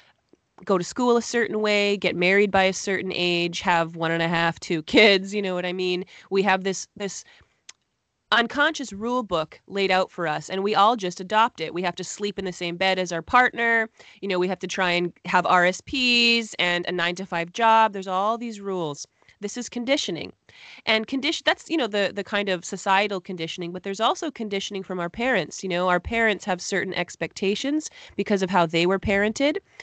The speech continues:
and they want us to become who they were not. And they perhaps instill morals and values within us that aren't true to us, but become a part of us, a new piece of mud clumped on our shoulder.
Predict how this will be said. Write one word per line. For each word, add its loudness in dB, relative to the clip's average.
and 2
they 8
want 6
us 6
to -6
become -2
who -2
they 2
were -2
not. 0
And 2
they 4
perhaps 0
instill 2
morals 4
and -2
values 2
within -2
us 0
that 0
aren't -4
true -4
to 0
us, -2
but -6
become 0
a 2
part 2
of 0
us, 0
a -4
new 0
piece -8
of -8
mud 2
clumped -2
on -2
our -4
shoulder. -6